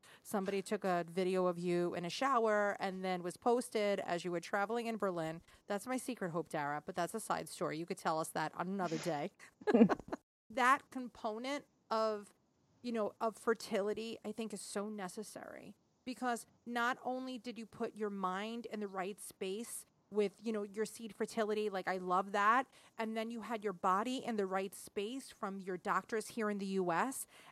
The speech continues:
And then y-, it was, this was the perfect harmony of conception. And what a great story.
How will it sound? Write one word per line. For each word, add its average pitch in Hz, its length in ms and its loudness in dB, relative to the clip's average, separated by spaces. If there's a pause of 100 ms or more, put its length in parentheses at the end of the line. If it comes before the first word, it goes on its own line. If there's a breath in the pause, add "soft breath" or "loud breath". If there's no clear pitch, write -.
And 226 220 -2
then 240 260 0 (140)
y-, 240 160 -12
it 277 240 2
was, 220 480 2 (540)
this 277 420 2
was 202 400 -2
the 208 180 -8
perfect 208 640 -6
harmony 175 600 -10 (260)
of 190 140 -4
conception. 190 720 -8 (720)
And 240 300 -2
what 262 120 4
a 370 80 2
great 254 500 -6
story. 190 720 -2